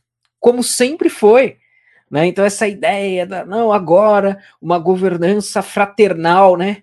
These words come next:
Igualdade, liberdade, igualdade, fraternidade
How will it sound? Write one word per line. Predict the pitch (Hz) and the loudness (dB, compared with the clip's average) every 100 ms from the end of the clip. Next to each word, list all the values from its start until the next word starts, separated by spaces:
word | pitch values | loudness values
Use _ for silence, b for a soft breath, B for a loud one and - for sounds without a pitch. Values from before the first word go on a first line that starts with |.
| _ | _
Igualdade, | 151 170 165 180 208 202 190 185 - | -2 -2 2 2 2 0 -6 -14 -8
liberdade, | 170 165 190 220 208 | -6 -4 -2 -4 -2
igualdade, | 185 180 185 | -4 -2 -4
fraternidade | - 208 190 - 196 180 160 165 196 202 | -6 -8 -4 -4 -4 -4 -2 -2 -4 -12